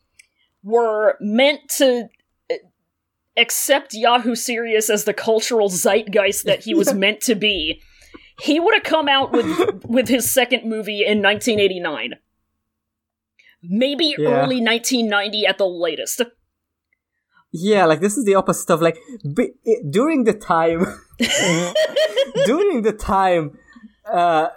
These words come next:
Speaker 2: between, uh, between Young Einstein and Reckless Kelly, like, in the same time span, Pauly Shore's career has, like, completely burned, like,
Speaker 1: Yeah.
Speaker 2: crashed and burned. Like,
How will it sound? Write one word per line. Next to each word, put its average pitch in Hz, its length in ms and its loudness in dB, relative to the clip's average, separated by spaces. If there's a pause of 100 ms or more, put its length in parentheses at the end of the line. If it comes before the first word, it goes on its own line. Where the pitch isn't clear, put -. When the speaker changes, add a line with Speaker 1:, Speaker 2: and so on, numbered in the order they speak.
(680)
Speaker 2:
between, 170 800 0 (1800)
uh, 143 380 2 (1080)
between 185 440 2
Young 151 260 2
Einstein 139 760 -2 (120)
and 135 240 0
Reckless 135 440 0
Kelly, 117 340 -2
like, 123 200 -2
in 180 180 2
the 220 80 4
same 196 320 2
time 135 340 -4
span, 113 480 -10 (500)
Pauly 233 320 0
Shore's 147 460 2
career 123 520 0 (460)
has, 139 400 2
like, 135 360 2 (580)
completely 185 720 0
burned, 135 420 2
like, 131 160 0
Speaker 1:
Yeah. - 120 -18
Speaker 2:
crashed 175 420 0
and 139 220 0
burned. 131 340 0
Like, 131 260 0